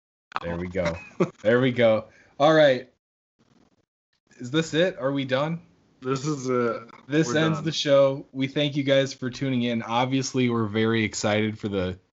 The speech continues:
Speaker 1: Sunny and Phoenix podcast to make its playoff debut.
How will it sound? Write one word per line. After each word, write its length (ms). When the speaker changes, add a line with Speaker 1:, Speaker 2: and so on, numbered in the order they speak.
Speaker 1:
Sunny 360
and 120
Phoenix 340
podcast 640
to 60
make 200
its 140
playoff 440
debut. 520